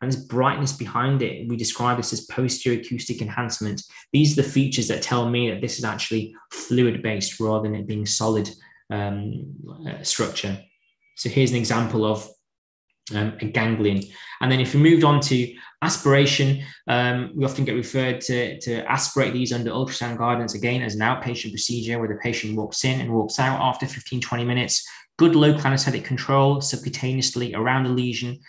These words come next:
and then with the ultrasound probe sat on top, I'll just guide a needle into the, into the center of the lesion. And actually what I do,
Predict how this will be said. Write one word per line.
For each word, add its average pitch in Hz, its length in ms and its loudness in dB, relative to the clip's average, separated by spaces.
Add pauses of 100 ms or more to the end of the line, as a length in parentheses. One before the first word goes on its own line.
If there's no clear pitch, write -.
(120)
and 113 100 2
then 117 60 2
with 117 100 0
the 117 60 2
ultrasound 123 460 0
probe 123 320 0
sat - 260 -4
on 113 140 -6
top, 131 340 0 (240)
I'll 117 140 0
just 113 160 -4
guide 127 200 4
a 120 40 0
needle 120 340 2
into 131 380 2
the, 117 280 -4
into 131 200 -2
the 113 400 -2
center 123 340 -4
of 113 60 -4
the 110 40 -2
lesion. 117 380 -2 (180)
And 131 120 0
actually 170 340 4
what 135 80 6
I 131 140 4
do, 135 440 4